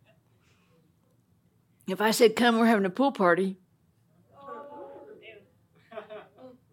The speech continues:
somebody might show up,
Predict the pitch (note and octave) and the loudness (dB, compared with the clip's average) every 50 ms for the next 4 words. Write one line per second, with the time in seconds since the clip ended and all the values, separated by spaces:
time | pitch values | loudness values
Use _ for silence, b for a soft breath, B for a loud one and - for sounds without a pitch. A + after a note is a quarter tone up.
0 | _ _ _ _ _ _ _ _ _ _ _ _ _ - - - B3 A#3 C4 B3+ | _ _ _ _ _ _ _ _ _ _ _ _ _ -16 -8 -6 -4 2 6 8
1 | G#3+ G3 F#3+ F#3 F#3 F#3 F#3+ G3 - - - A#3 A#3+ A#3+ A#3+ A#3+ A#3+ G3 D3 - | 8 8 6 4 2 2 0 0 0 -2 -2 0 4 6 6 8 8 6 4 2
2 | - - _ | -4 -14 _